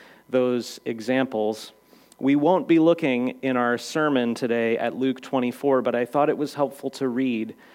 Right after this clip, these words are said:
for the background of what takes place in Revelation chapter five. Beyond all the other Christian holidays and celebrations throughout the church calendar, perhaps the most neglected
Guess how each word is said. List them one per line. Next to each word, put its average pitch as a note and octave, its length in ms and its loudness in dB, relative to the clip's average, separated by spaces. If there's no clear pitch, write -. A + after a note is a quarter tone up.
for C#3+ 380 2
the C3+ 120 0
background G#2+ 760 -4
of A2+ 380 -2
what A#2 200 0
takes A#2+ 280 -6
place A2+ 400 -2
in A2+ 100 -4
Revelation A2 760 -2
chapter G#2+ 360 -4
five. G#2+ 500 -4
Beyond F#3+ 300 4
all G3+ 300 4
the G3 180 2
other F3 180 4
Christian E3+ 480 -2
holidays C#3+ 640 2
and B2+ 160 -2
celebrations C3 760 0
throughout C3 480 2
the B2+ 60 -6
church - 400 -4
calendar, B2 680 -2
perhaps - 920 -2
the C3 140 -2
most D3 340 2
neglected C3+ 760 0